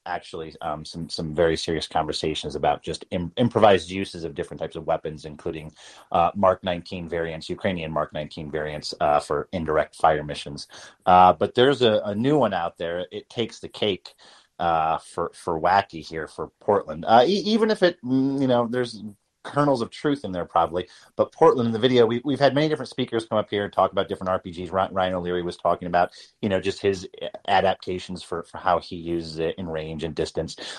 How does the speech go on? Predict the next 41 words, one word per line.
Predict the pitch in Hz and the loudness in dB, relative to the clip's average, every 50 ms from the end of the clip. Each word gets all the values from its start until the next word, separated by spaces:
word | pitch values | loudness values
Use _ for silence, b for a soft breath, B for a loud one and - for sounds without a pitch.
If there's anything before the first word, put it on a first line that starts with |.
| B B | B B
Uh, | 123 120 123 131 | 4 4 6 4
and | 139 143 | 4 4
then | 143 | 4
we | 147 151 143 | 4 6 6
had | 147 143 143 | 4 4 2
someone, | - 147 139 135 131 127 | 0 -2 0 0 0 2
uh, | 127 120 120 117 113 - _ _ _ _ _ - | 2 2 2 0 -2 -4 _ _ _ _ _ -12
asserting | - - - - 131 123 120 117 | -12 -12 -4 -2 -2 -2 -2 -4
about | 113 101 107 107 | -4 -4 -4 -4
how | - 110 113 104 | -2 -2 -2 -2
they | 110 107 | -2 -6
could | - 107 90 85 _ | -8 -8 -10 -10 _
take, | - 113 107 - _ _ _ _ | -12 -12 -12 -12 _ _ _ _
take | - 117 104 101 | -8 -8 -4 -2
a | 95 92 90 - | -4 -4 -4 -6
limiting | - 101 101 104 101 104 101 98 95 | -8 -8 -6 -6 -4 -4 -6 -8 -10
pin | - - - 101 95 | -10 -6 -4 -2 2
out | 95 95 95 92 | 4 4 4 4
of | 92 90 | 4 2
it | 92 92 - | 0 0 -2
to | - 82 | -6 -2
get | 90 92 - 90 | -2 -2 -2 -2
max | 90 87 90 - - - - | -2 -2 -2 -4 -8 -14 -8
distance | - 95 90 - - - 90 90 90 90 85 - - | -6 -6 -6 -4 -4 -4 -2 -2 -2 -4 -8 -10 -12
and, | 76 80 80 B B B B B B _ | -12 -14 -14 B B B B B B _
you | 87 82 | -10 -6
know, | 82 82 | -6 -6
pulling | - - 110 101 101 95 | -2 2 2 2 2 2
up | 87 92 | 2 6
all | 92 92 | 6 6
the | 92 87 | 6 4
theoreticals | - - 98 90 87 85 85 85 - 87 87 80 | -2 -6 -6 -2 -2 -2 -2 -4 -4 -4 -6 -6
of, | 82 78 | -6 -4
like, | 78 80 78 - 85 104 | -4 -4 -4 -4 -10 -8
max | 110 107 107 - - - | -6 -6 -6 -6 -10 -6
distance | - 107 101 - - 107 101 - | -6 -6 -6 -4 -6 -10 -10 -6
theoretically | _ - 107 98 92 98 98 98 - 98 92 | _ 0 2 4 6 6 4 4 2 2 0
is, | 92 90 - | 2 2 0
like, | 82 - - | -2 -2 0
nine | 95 95 104 107 101 95 | 4 4 4 4 2 0
kilometers, | - - 98 98 98 101 98 95 95 95 95 95 92 92 - | -2 0 4 6 6 4 4 2 -2 -6 -6 -6 -6 -8 -10